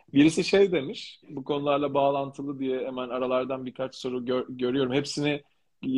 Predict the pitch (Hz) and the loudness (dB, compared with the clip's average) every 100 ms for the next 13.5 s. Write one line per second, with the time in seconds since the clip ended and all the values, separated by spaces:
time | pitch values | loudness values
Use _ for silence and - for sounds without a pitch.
0 | 127 123 139 147 135 120 117 113 117 113 | 2 4 4 6 4 4 2 2 -2 0
1 | 123 120 123 117 120 - 127 123 127 127 | 0 2 2 0 -2 0 0 0 -2 -4
2 | 113 110 107 107 110 110 156 208 - - | -4 -4 -4 -10 -12 -4 -4 -4 -10 -20
3 | _ _ 143 185 - 170 156 180 185 196 | _ _ 6 6 4 4 4 2 0 -4
4 | 156 165 175 170 170 170 165 - 190 185 | -2 -2 -6 -10 -6 -6 -6 -8 -12 -10
5 | 160 131 127 117 160 196 240 _ _ - | -6 -2 -2 -2 -2 -2 -2 _ _ -8
6 | - - 139 131 123 123 120 120 120 180 | -8 -8 -2 2 2 2 2 2 2 0
7 | 220 - - _ - 143 - 202 196 180 | -4 -10 -16 _ 0 0 4 6 6 4
8 | 160 160 165 165 175 180 190 - 170 156 | 4 4 4 0 -6 -10 -12 -14 -12 -10
9 | - 160 196 170 170 151 127 113 - 110 | -10 -2 0 0 0 0 -2 -4 -6 -8
10 | 98 92 - - - _ _ _ _ _ | -6 -8 -10 -16 -20 _ _ _ _ _
11 | _ _ _ _ _ 123 131 143 139 117 | _ _ _ _ _ 2 6 4 4 -2
12 | 113 110 110 110 143 120 131 110 101 98 | -4 -6 -8 -8 -10 -8 -8 -6 -6 -6
13 | 95 92 90 80 80 | -8 -8 -4 -4 -4